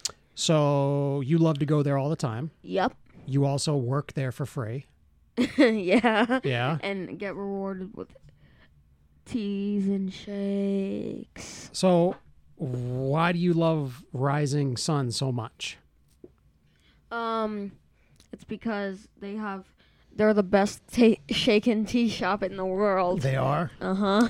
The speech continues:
Speaker 2: <laughs>
Speaker 1: Um, so, you know, it's in Topsom, Maine, right?
Speaker 2: Uh, Richmond Road, I think.
Speaker 1: No, that's two oh one. That's the,
Speaker 2: Okay.
Speaker 1: that's the old Lewiston Road.
Speaker 2: Lewiston Road.
Speaker 1: Yep.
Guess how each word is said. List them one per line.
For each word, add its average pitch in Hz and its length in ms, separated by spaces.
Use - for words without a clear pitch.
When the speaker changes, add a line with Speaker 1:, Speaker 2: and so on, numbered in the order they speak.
Speaker 2:
<laughs> 208 140
Speaker 1:
Um, 135 540
so, 156 500
you 165 120
know, 139 120
it's 127 120
in 151 120
Topsom, 156 440
Maine, 131 220
right? 117 320
Speaker 2:
Uh, 202 320
Richmond 196 720
Road, 185 300
I 190 140
think. 202 460
Speaker 1:
No, 120 340
that's 127 240
two 147 260
oh 139 80
one. 123 580
That's 185 220
the, - 100
Speaker 2:
Okay. - 100
Speaker 1:
that's 135 160
the - 120
old 143 320
Lewiston 120 520
Road. 98 340
Speaker 2:
Lewiston 214 580
Road. 104 420
Speaker 1:
Yep. 196 200